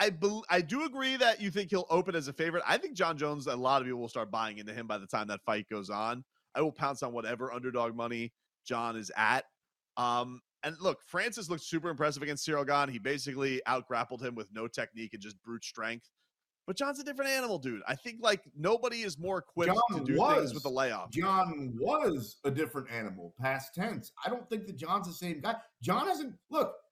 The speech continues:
Speaker 2: when's the last time that John Jones, I'm being real here, when's the last time he looked like the John Jones that you're talking about in the octagon? It was before Dominic Reyes. I would say it was before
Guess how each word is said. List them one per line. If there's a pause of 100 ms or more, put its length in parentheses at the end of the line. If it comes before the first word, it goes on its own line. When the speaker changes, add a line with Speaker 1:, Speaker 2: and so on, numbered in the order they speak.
(200)
Speaker 2:
when's
the
last
time
that
John
Jones, (220)
I'm
being
real
here, (480)
when's
the
last
time
he
looked
like
the
John
Jones
that
you're
talking
about (340)
in
the
octagon?
It
was
before
Dominic
Reyes.
I
would
say
it
was
before